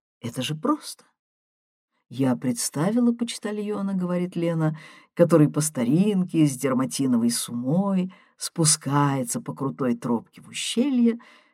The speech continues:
и так защищает от солнца глаза козырьком ладони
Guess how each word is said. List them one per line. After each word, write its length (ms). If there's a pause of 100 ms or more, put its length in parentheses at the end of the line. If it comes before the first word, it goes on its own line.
(140)
и 60
так 180
защищает 840
от 120
солнца 440
глаза 580 (100)
козырьком 560
ладони 580